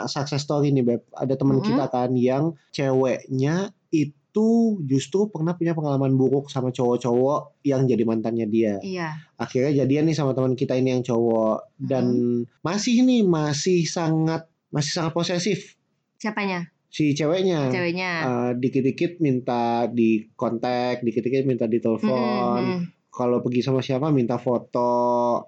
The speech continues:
Speaker 2: Iya.
Speaker 1: Si cowoknya nggak terlalu srek sama gaya itu, tapi
Speaker 2: Hmm.
Speaker 1: dia terlanjur sayang, dia sayang sama si cewek. Akhirnya dia ngebantu nih cewek untuk berubah.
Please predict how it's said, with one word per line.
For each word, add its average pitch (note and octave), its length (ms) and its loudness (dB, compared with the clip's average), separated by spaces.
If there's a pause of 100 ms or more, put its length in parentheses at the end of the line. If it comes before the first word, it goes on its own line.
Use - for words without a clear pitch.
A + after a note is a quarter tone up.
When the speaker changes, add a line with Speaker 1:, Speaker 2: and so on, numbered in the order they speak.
Speaker 2:
Iya. F3 260 -4
Speaker 1:
Si D3+ 160 2
cowoknya D3+ 540 0
nggak C#3 320 0
terlalu B2+ 520 2
srek D3 380 -4
sama C#3+ 220 0
gaya B2+ 280 2
itu, D3 340 0
tapi C#3+ 220 0
Speaker 2:
Hmm. A3 80 2
Speaker 1:
dia B3 120 2
terlanjur C#3+ 360 2
sayang, E3 380 0
dia E3+ 100 2
sayang F3+ 360 0
sama C#3+ 180 2
si C3+ 80 0
cewek. C3 480 0
Akhirnya F#3 560 -2 (260)
dia A3+ 220 0
ngebantu E3+ 640 2
nih G3 120 0
cewek F#3+ 240 0
untuk G3+ 180 -6
berubah. F3 520 0